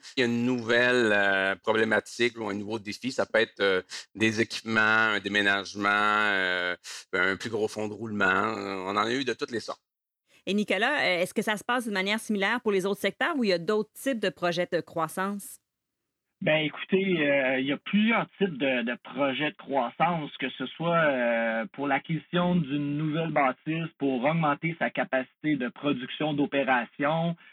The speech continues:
Speaker 3: que ce soit pour, euh, investir dans des systèmes informatiques, que ce soit pour, euh, faire de l'acquisition d'équipements innovants. C'est tous des investissements qui sont nécessaires, là, pour une entreprise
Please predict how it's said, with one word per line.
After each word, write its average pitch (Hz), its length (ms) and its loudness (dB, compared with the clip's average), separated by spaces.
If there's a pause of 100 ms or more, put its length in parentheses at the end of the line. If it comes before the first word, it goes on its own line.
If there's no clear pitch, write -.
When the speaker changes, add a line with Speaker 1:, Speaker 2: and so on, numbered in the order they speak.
(160)
Speaker 3:
que 127 160 -2
ce 139 80 -2
soit 170 260 -4
pour, 131 220 0
euh, 127 80 0
investir 147 1080 0
dans 123 160 -2
des 120 220 -4
systèmes 147 260 -2
informatiques, 139 880 -2
que 120 220 -6
ce 120 80 -6
soit 151 240 -6
pour, 117 420 -4
euh, 117 340 0 (400)
faire 165 140 2
de 170 60 -2
l'acquisition 156 480 -2
d'équipements 143 480 -2
innovants. 147 560 0 (480)
C'est 139 260 0
tous 214 160 2
des 143 320 -2
investissements 165 760 0
qui 170 120 -8
sont 143 100 -2
nécessaires, 143 600 0
là, 139 100 0
pour 117 180 -6
une 131 120 0
entreprise 143 580 -4